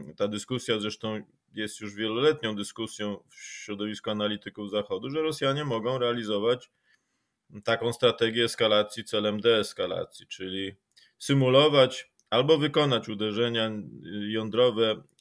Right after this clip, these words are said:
nie tyle na cele określone, co, co na przykład nad niezamieszkałymi rejonami morskimi czy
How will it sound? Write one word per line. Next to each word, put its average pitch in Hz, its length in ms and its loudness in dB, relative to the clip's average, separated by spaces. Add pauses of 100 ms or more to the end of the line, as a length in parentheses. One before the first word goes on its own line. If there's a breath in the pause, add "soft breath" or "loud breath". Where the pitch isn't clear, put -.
(120)
nie 147 160 -4
tyle 156 260 2
na 120 140 2
cele 117 420 4
określone, 110 640 -4
co, 104 360 -4 (420 loud breath)
co 104 120 -10
na 110 100 -2
przykład 110 360 -2
nad 104 200 -8
niezamieszkałymi 107 840 -2
rejonami 101 760 -2
morskimi 107 720 -6
czy 101 360 -6